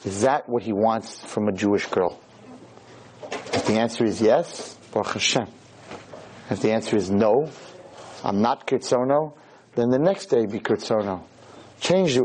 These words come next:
change your life. So I want to end with a very famous story. I don't know how many of you girls have heard this story from me. Just to explain to you what, I, what I'm saying in a, in, in a story form. We'll end with this.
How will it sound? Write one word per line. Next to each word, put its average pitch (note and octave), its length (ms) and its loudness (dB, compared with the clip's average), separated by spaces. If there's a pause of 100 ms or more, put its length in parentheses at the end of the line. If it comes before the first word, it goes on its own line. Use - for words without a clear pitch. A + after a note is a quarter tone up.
change F#3 300 2
your C3 100 2
life. F#2 360 -4 (1400)
So - 300 0
I - 40 0
want D3 140 4
to D#3 60 2
end D#3 160 2
with C#3+ 180 0 (180)
a B2 60 0
very D3 300 4
famous D3 420 0
story. D3 300 4
I - 20 4
don't C3+ 120 2
know D3+ 60 0
how D3 80 2
many C#3 120 0
of C3+ 40 0
you B2+ 60 0
girls B2+ 240 4
have A2 80 -4
heard B2 200 0
this A2+ 100 -6
story A#2 240 2
from A#2 200 -2
me. A#2+ 200 0 (380)
Just E3+ 180 0
to E3+ 80 2
explain C3 320 0
to - 80 -8
you B2 60 0
what, A#2 120 4
I, A#2 40 0
what B2+ 180 2
I'm A#2+ 80 -2
saying A#2 300 2
in A2 100 0
a, G#2+ 160 0
in, G#2+ 180 0
in G#2+ 140 0
a G2 40 -2
story G#2+ 320 2
form. F#2 280 -6 (960)
We'll G#2+ 120 4
end B2 140 4
with G#2+ 120 0
this. - 320 -4